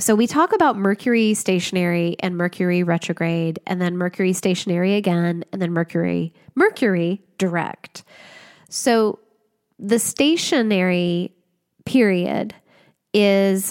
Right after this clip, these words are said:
I should say the stationary direct period is a concentration of that entire gestation of retrograde.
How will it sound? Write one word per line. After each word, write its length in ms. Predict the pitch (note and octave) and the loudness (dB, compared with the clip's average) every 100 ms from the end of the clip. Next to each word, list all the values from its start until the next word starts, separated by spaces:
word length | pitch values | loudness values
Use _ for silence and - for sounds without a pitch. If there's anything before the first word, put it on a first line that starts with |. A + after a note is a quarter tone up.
| - | -2
I 180 | F#3+ F#3+ | 2 2
should 260 | - B3 | 0 -2
say 100 | C4 | 0
the 80 | G3 | 0
stationary 540 | F#3 A#3+ G#3+ B3+ A#3 F#3 | 0 0 0 0 0 0
direct 560 | F#3 E3 F3+ - - | -2 0 0 -2 -8
period 600 | - F3 E3+ E3+ E3 E3 - - - _ | -4 -2 -2 -2 -4 -6 -12 -20 -20 _
is 160 | A3+ G#3 | 0 2
a 120 | G3+ | 0
concentration 1300 | - B3+ C#4+ D4 C#4 G#3+ A3 F#3+ F#3+ - D3 - G#3+ - _ _ _ _ _ - | 0 0 0 0 -4 -2 0 0 -2 -4 -4 -6 -10 -16 _ _ _ _ _ -2
of 640 | A3 G#3+ A3 G#3 - - _ _ _ - | 2 2 0 -4 -12 -20 _ _ _ -2
that 220 | G3+ G3 | 2 2
entire 880 | F#3+ F#3 - - - A3+ A#3 A#3+ A#3+ | 0 -2 -8 -6 0 2 2 2 0
gestation 1040 | F#3+ G#3 G3 - A3 F#3 - F#3 E3+ E3 - - | 0 0 0 0 0 0 0 0 0 -2 -6 -6
of 180 | E3+ D#3 | -4 -2
retrograde. 720 | D3+ - - - - - | -4 -6 -6 -6 -6 -8